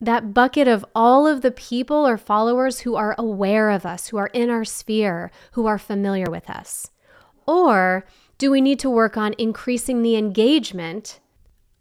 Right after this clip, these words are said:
of a portion of that audience? Or perhaps we have two of those buckets, those tiers,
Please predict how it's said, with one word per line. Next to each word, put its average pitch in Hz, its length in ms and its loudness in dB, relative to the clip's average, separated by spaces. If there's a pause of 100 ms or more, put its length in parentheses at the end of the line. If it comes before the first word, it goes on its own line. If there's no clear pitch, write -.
of 226 340 2
a 220 100 0
portion 190 520 -4
of 185 180 -6
that 170 240 -4
audience? - 680 -8 (1000)
Or 233 560 4 (920)
perhaps 254 560 2
we 285 140 4
have 277 300 4
two 277 280 2
of 254 140 4
those 233 320 2
buckets, 269 500 -2
those 226 280 -2
tiers, 254 640 -2